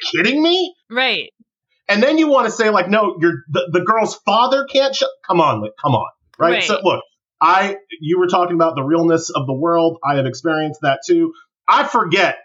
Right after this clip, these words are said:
Speaker 1: which wife or girlfriend my father was on at the time that I got married.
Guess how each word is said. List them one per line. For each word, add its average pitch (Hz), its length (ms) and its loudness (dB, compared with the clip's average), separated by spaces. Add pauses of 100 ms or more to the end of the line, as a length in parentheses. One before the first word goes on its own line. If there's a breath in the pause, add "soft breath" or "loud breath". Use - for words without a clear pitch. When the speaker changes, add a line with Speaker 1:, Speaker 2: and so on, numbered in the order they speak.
(540)
Speaker 1:
which 151 640 -2
wife 175 540 2
or 139 200 0
girlfriend 147 580 0
my 147 160 2
father 139 360 0
was 113 200 -4
on 104 300 -2 (340)
at 143 200 0
the 131 60 -6
time 123 400 2
that 123 120 2
I 117 120 2
got 113 220 -2
married. 104 120 -6